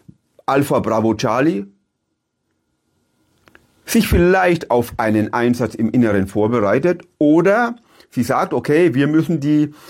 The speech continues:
Logistikkette prüfen, wir müssen die Zusammenarbeit der Feldjäger mit zivilen Einrichtungen prüfen, T H W,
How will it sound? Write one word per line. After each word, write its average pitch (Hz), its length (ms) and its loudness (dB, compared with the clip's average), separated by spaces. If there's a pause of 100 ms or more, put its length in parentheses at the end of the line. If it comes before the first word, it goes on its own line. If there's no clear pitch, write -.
(120)
Logistikkette 160 720 -2
prüfen, 143 500 0
wir 120 120 2
müssen 147 340 2
die 135 220 0 (220)
Zusammenarbeit 139 880 0
der 110 160 2
Feldjäger 139 760 0 (280)
mit 127 300 -2
zivilen 135 400 0
Einrichtungen 127 640 0
prüfen, 107 460 -2 (200)
T 110 160 0
H 101 120 2
W, 135 380 0